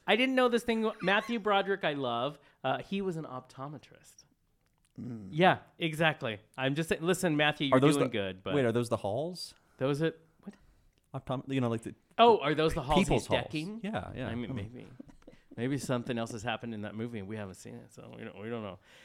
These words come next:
Speaker 1: And it's, you know, Matthew Broderick doesn't age, but it, that's not always a good thing 'cause it, he does nothing for me. But him and Sarah Jessica Parker married for, what, nineteen years now? There you
Speaker 2: Oh,
Speaker 1: go.
Speaker 3: I'm not a
Speaker 1: See?
Speaker 3: gossip. I don't know this
Speaker 1: More
Speaker 3: stuff.
Speaker 1: trivia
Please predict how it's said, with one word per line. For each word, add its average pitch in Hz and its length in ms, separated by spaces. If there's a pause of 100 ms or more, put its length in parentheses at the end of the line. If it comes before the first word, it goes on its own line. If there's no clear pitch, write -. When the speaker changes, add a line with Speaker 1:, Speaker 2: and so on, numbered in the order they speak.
(140)
Speaker 1:
And 190 160
it's, 240 160 (160)
you 220 180
know, 233 280
Matthew 214 480
Broderick 180 340
doesn't 131 380
age, 110 500
but 127 140
it, - 180 (420)
that's 143 280
not 143 180
always 120 280
a 117 40
good 104 180
thing 110 180
'cause 131 120
it, 139 180
he 127 200
does 127 180
nothing 104 280
for - 100 (100)
me. 135 120 (200)
But - 200
him 185 200
and 180 100
Sarah 143 220
Jessica 131 300
Parker 113 320
married 113 340
for, 107 180
what, 110 280
nineteen 123 400
years 123 200
now? 135 140 (540)
There 123 100
you 110 140
Speaker 2:
Oh, 95 100
Speaker 1:
go. - 40 (300)
Speaker 3:
I'm 131 140
not 175 140
a - 20
Speaker 1:
See? 135 40
Speaker 3:
gossip. 95 320
I 113 60
don't 147 140
know - 140
this 143 80
Speaker 1:
More 170 300
Speaker 3:
stuff. 185 100
Speaker 1:
trivia 143 580